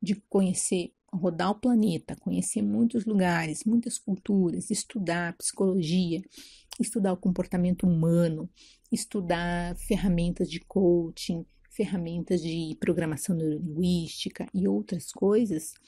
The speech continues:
eu consegui, então, é, colocar esse ensinamento de uma maneira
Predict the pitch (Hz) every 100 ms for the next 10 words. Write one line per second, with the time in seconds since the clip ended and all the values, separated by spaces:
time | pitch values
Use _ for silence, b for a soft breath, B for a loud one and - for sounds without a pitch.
0 | b b b 214 208 240 240 - 214 165
1 | 156 - 226 285 - 214 220 302 _ _
2 | _ _ _ _ 208 190 190 185 - _
3 | - - 247 247 233 254 262 233 - 202
4 | 190 165 220 214 - 185 202 190 190 220